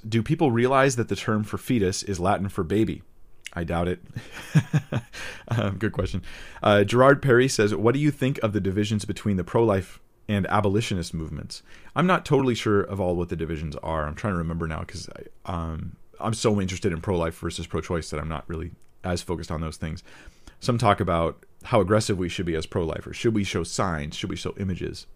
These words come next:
Um, I'm, I'm much more open to those types of things. I think that those things can be used with wis-, with wisdom. They can be used with great effect. Um, but as far as, like, should it be illegal? Should it be punishable li-, by law? Well, it seems like an obvious yes to me.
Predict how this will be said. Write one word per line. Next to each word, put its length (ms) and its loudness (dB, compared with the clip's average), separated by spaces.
Um, 340 -10
I'm, 320 2
I'm 160 2
much 220 2
more 180 -2
open 200 -4
to 60 -4
those 180 -4
types 240 -6
of 60 -6
things. 240 -6
I 60 -4
think 200 -6
that 140 -6
those 180 -8
things 180 -6
can 120 -4
be 60 -2
used 200 -6
with 160 -14
wis-, 260 -4
with 160 -4
wisdom. 440 0
They 100 -4
can 100 -6
be 80 -4
used 220 -6
with 140 -12
great 160 -4
effect. 340 -10
Um, 300 -14
but 140 2
as 100 -2
far 180 2
as, 160 0
like, 300 -4
should 180 2
it 60 2
be 80 0
illegal? 500 2
Should 240 0
it 80 0
be 320 0
punishable 440 0
li-, 200 0
by 180 0
law? 420 0
Well, 200 0
it 100 2
seems 240 0
like 140 2
an 80 0
obvious 420 0
yes 220 -6
to 100 -12
me. 220 -14